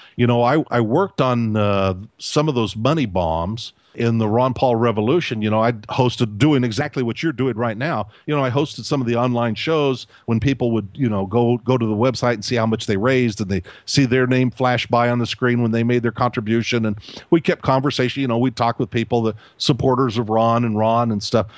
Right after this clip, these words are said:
And, uh, I, I played a role in, uh, in, I certainly wasn't an organizer, but I, when I was called on to help, I said, "Yeah, I'm glad to help." So with that model, I thought, "Okay,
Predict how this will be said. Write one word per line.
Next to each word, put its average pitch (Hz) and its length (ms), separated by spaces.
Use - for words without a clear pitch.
And, 123 220
uh, 120 320
I, 131 140
I 117 140
played 143 340
a - 20
role 127 460
in, 110 200
uh, 104 360
in, 104 220
I 110 160
certainly 147 260
wasn't 117 320
an 110 40
organizer, 123 440
but 104 140
I, 107 120
when 113 160
I 120 80
was 113 140
called 131 260
on 113 120
to 101 80
help, 151 200
I 104 40
said, 90 180
"Yeah, 110 180
I'm 98 200
glad 131 320
to 104 100
help." 143 260
So 165 260
with 151 200
that 175 200
model, 160 340
I 143 60
thought, 143 240
"Okay, 156 400